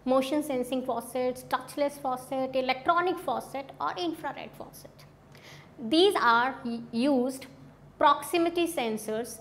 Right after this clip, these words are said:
and mechanism that allows opening water valve when our hands come close to faucet.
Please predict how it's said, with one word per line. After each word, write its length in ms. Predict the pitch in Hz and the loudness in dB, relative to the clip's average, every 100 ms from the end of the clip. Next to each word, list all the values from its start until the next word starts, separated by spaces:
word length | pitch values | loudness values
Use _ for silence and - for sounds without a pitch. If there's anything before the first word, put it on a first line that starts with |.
| - | -10
and 340 | 240 233 240 - | -6 -4 -4 -6
mechanism 760 | 233 226 226 202 208 214 254 285 - - | -6 -4 -2 -2 -4 -6 -6 -8 -14 -6
that 280 | 220 226 - | -2 -2 -2
allows 440 | 240 247 269 277 - | 0 0 0 -2 -2
opening 560 | 233 233 247 240 247 - - - - | 0 0 -4 -6 -6 -8 -16 -20 -8
water 300 | 226 240 254 | -2 0 0
valve 360 | 247 254 262 277 - - 226 | 0 0 0 -4 -10 -18 -8
when 260 | 220 226 | -4 -2
our 200 | 226 226 | -2 -2
hands 460 | 240 254 247 262 262 | -2 -2 0 -2 -6
come 360 | 254 226 233 | -6 -6 -8
close 340 | 233 208 214 214 | -6 -6 -6 -8
to 80 | 226 | -12
faucet. 560 | - - - - - | -14 -16 -20 -20 -20